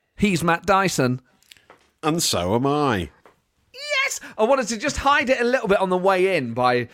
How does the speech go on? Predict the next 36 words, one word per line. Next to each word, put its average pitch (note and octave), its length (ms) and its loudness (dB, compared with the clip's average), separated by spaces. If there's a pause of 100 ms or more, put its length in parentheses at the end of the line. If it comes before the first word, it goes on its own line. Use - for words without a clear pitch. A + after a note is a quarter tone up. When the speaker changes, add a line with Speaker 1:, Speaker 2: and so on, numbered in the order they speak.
(160)
Speaker 1:
making D#3 300 -2
it C#3+ 80 -8
sound C#3+ 180 -4
like C3 120 -2
it B2+ 80 -4
was E3+ 100 -4
Speaker 2:
Yeah. B2+ 120 -4
Speaker 1:
official A2 480 0
or, C3 220 2
or C#3+ 100 4
somehow C#3+ 460 -2
grave D3 560 -2
in A2 140 -6
some G2+ 260 -10
way. F#2 300 -14 (200)
So - 120 -10
we've C#3 80 -6
got, C3+ 140 -2
"Oh, F#3+ 260 0
maybe D3 240 -2
they've C3+ 160 0
dropped - 320 -6
it." A2+ 180 -4
Oh, G#3+ 140 4
no, A#3 160 2
they G#3 120 0
haven't. E3 520 -6
Speaker 2:
No, C3+ 320 0
it's D3 140 0
Speaker 1:
There's C#3 160 -2
that C3+ 120 2
Speaker 2:
still C#3+ 280 0
Speaker 1:
warm C3+ 100 2
Speaker 2:
there. G#2+ 260 0
Speaker 1:
catchphrase. F2 800 -8
Speaker 2:
<laughs> - 40 -20